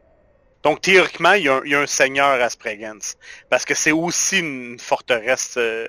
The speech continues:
frontalière. Fait qu'il doit avoir aussi là-bas un, un, une espèce de, de, de capitaine, euh,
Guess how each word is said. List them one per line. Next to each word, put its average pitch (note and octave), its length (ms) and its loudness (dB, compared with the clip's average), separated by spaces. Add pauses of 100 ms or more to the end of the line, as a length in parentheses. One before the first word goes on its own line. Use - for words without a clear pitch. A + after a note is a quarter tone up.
(200)
frontalière. A2 640 -6 (4000)
Fait B2+ 100 -2
qu'il - 120 -8
doit B2+ 140 4
avoir C3 300 4
aussi - 280 -6
là-bas B2+ 360 2
un, G#2+ 460 -6
un, - 40 -12
une A2 80 -14
espèce A2+ 300 -8
de, A#2 120 -4
de, G#2+ 200 -8
de G#2 140 -12
capitaine, B2 680 -4
euh, G#2+ 240 -4